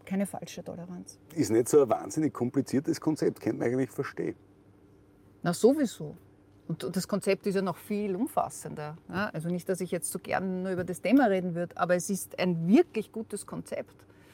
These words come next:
Speaker 1: wo wir sagen, es müssen die Asylanträge auch viel schneller bitte bearbeitet werden. Es geht ja nicht, dass die sechs Jahre die Menschen warten müssen und eine unsichere Zukunft vor sich haben. Es ist ja alles nicht normal.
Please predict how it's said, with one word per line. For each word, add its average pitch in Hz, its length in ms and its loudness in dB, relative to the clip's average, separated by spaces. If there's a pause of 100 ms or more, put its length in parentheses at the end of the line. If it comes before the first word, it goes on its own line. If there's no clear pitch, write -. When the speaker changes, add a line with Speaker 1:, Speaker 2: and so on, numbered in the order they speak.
(240)
Speaker 1:
wo 190 100 2
wir 196 120 4
sagen, 190 280 4
es 196 120 -4
müssen 208 300 0
die 202 100 8
Asylanträge 190 840 2
auch - 80 -10
viel 202 180 -4
schneller 190 640 2
bitte 190 220 -6
bearbeitet - 640 -2
werden. 175 180 -4
Es 175 100 -8
geht 180 140 -4
ja 220 60 0
nicht, 208 200 -4
dass 196 100 -6
die 214 80 -8
sechs - 380 -6
Jahre 214 260 4
die 226 80 -4
Menschen 208 400 -4
warten - 400 6
müssen 226 380 2
und 220 140 0
eine 208 280 0
unsichere 226 720 0
Zukunft - 560 -6
vor - 180 -8
sich 190 220 -10
haben. - 220 -6 (260)
Es - 80 -8
ist 202 100 2
ja 220 120 4
alles 220 240 2
nicht 220 280 -2
normal. 202 440 -2